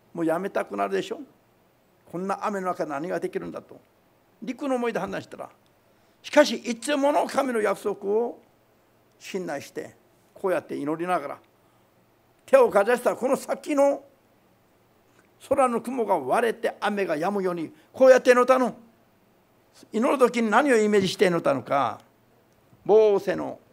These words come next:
モーセの祈りで、紅海の海が真っ二つに分けられた。それをイメージしながら、ちょっとそうなるように祈ったら、その通りになりまして、雨は神の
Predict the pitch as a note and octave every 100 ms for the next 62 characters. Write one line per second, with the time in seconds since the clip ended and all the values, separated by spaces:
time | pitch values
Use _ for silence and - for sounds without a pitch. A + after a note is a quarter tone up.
0 | _ _ - G3 A3 G#3+ G3 F#3+ F3 -
1 | E3 D3 - F3 C#4 - _ _ _ _
2 | - - B3+ A3 G#3+ F#3+ - A3+ F#3 D3
3 | C3+ D3+ - - - A3 A3 A#3 A#3+ -
4 | - _ - D#3 - F3 A#2+ - - _
5 | _ _ _ _ _ _ _ _ _ _
6 | _ - A3+ C#4 C4+ A#3 B3+ A#3 F3+ A#3+
7 | A3+ G3+ - G#3+ A3 G3 - B3+ B3 A3
8 | A3+ A3+ G#3+ G#3 G3+ G#3+ G#3+ - _ _
9 | _ _ _ - G#3 G3+ - - B3 A#3+
10 | G#3+ G3+ F3+ E3 D#3 - B2+ - _ _
11 | _ _ _ _ _ _ _ _ _ _
12 | - D#3 C#3+ C3 A#2+ - - G3+ F#3+ E3+